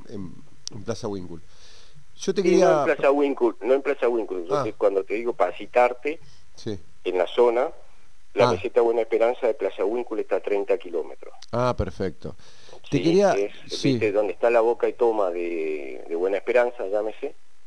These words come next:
Speaker 2: eh, vos tenés toda lo que es la meseta. Es, el estudio de suelo dio la factibilidad que vos tenés una compactación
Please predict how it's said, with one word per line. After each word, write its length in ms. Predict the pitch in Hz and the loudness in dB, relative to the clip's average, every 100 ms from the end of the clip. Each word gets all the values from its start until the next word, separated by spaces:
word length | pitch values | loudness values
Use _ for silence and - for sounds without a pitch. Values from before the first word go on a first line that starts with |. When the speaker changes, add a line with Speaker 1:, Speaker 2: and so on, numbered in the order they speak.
| - - | -12 -10
Speaker 2:
eh, 640 | 82 82 80 76 73 71 - - | -4 0 0 0 -2 -4 -6 -10
vos 180 | 80 85 | -6 -4
tenés 280 | 87 95 - | -2 -4 -2
toda 200 | 104 98 | 2 2
lo 180 | 87 82 | 2 -2
que 120 | 90 | -4
es 80 | 87 | -4
la 140 | 80 | -6
meseta. 580 | 78 76 - 71 - - - | -6 -8 -8 -8 -10 -12 -10
Es, 240 | 78 78 - - - - - - | -8 -8 -10 -12 -12 -12 -12 -10
el 180 | 78 78 | -8 -6
estudio 380 | 76 - 113 107 | -6 -4 0 0
de 60 | |
suelo 320 | 101 104 101 98 | 0 0 2 2
dio 480 | 95 107 104 92 | 2 2 4 2
la 160 | 82 82 | 0 -4
factibilidad 560 | - 78 85 82 95 92 | -4 -8 -8 -4 -2 -2
que 100 | 85 | -6
vos 180 | 85 | -6
tenés 400 | 82 85 87 85 82 | -6 -6 -6 -6 -8
una 180 | 85 85 | -6 -4
compactación 880 | 85 80 85 82 82 - 95 90 | -6 -4 -4 -4 -6 -6 -4 -4